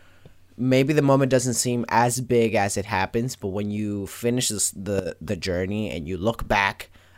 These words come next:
at certain things that you did, you go, "Oh my God, I can't believe that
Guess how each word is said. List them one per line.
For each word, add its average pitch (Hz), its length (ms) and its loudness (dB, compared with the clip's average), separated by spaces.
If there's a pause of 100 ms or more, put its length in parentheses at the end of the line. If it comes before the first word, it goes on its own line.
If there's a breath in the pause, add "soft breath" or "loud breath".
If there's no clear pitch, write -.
(140 soft breath)
at 104 120 0
certain 107 320 0
things 113 340 -2
that 101 140 -4
you 92 160 -10
did, 92 320 -6
you 92 140 -12
go, 87 260 -8
"Oh 107 180 -2
my 87 140 -8
God, 87 300 -8
I 82 60 -10
can't 101 300 -6
believe 92 340 -8
that 85 300 -8